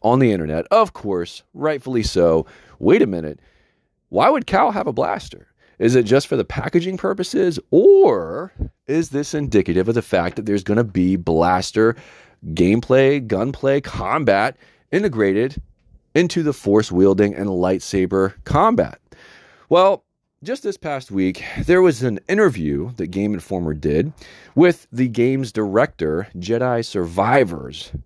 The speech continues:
director, that is, Stig Asmussen. And he actually did confirm that there is going to be blaster gameplay within Jedi Survivor. Now, the other big thing that he talked about, and we'll kinda get to the blaster piece of it here in just a sec,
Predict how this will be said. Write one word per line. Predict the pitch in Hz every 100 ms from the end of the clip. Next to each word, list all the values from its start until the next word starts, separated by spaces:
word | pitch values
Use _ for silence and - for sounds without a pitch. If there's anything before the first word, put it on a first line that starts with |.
| _
director, | - 87 82 - 82
that | 80 76
is, | 78 80 - - - -
Stig | - - 180 185 165
Asmussen. | 104 110 101 110 117 - 60 _ _ _ _ _ _ -
And | 143
he | 196
actually | 208 202 185
did | 151 113 170 196 185 -
confirm | 170 170 - 151 190 202 98 _ - - - -
that | 104 131
there | 123 139
is | 139 135
going | 117 127
to | 120
be | 135
blaster | 127 95 107 101 - 110 110
gameplay | 87 98 120 120 90 85 80 85 -
within | 104 92 82 101 92 90 - _ -
Jedi | 98 87 80
Survivor. | - 85 90 95 85 65 - - - - -
Now, | - 123 123 123
the | 104 156
other | 214
big | 143 147
thing | - 139 127
that | 113
he | 117
talked | 104 85
about, | 82 87 110 -
and | - 131 147
we'll | 151 160
kinda | - 151 110
get | 113
to | 113
the | 95
blaster | 95 107 113 92
piece | - 90
of | 95
it | 87
here | 104
in | 92
just | 87 -
a |
sec, | 73 - 165